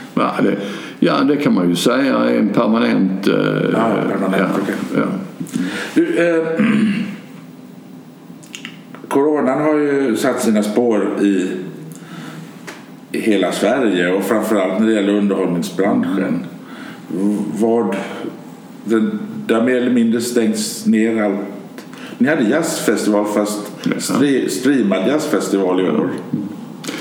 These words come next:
Speaker 1: Ja, alltså det blev ju naturligtvis väldigt svårt för, för,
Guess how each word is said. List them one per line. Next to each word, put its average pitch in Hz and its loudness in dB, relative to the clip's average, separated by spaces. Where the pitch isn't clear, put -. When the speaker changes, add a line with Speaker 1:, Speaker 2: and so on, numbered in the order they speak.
Speaker 1:
Ja, 143 4
alltså 135 2
det 139 4
blev 131 4
ju 120 4
naturligtvis 104 2
väldigt 95 2
svårt - 2
för, - 0
för, - 0